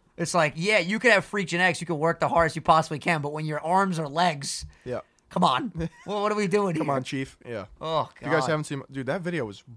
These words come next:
Speaker 2: blowing up.
Speaker 1: It was a great fucking video, man.
Speaker 2: Like,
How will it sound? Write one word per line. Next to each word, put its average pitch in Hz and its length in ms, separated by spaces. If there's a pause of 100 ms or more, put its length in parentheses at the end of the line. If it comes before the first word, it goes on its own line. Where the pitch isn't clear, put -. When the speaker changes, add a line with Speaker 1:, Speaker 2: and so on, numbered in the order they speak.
(240)
Speaker 2:
blowing 165 480
up. 165 200
Speaker 1:
It 147 60
was 190 100
a 185 40
great 175 280
fucking 143 300
video, 131 320
man. 52 240
Speaker 2:
Like, 151 400